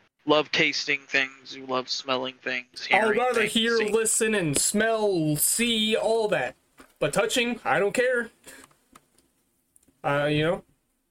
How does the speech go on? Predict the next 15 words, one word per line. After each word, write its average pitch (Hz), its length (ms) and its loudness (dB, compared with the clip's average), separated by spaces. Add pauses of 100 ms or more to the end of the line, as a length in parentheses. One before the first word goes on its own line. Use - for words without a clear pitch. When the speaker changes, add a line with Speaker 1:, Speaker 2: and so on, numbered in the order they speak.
(2250)
Speaker 1:
I 147 100 2
guess 143 260 2
so. 143 360 4
It's - 280 -4
probably 139 640 -2
the, 135 420 -10 (100)
it's - 160 -10
probably 143 280 0
the 131 120 -6
best 117 340 -2
one 123 180 -16
to 123 100 -12
get - 200 -8
rid 127 160 -8
of. 120 240 -14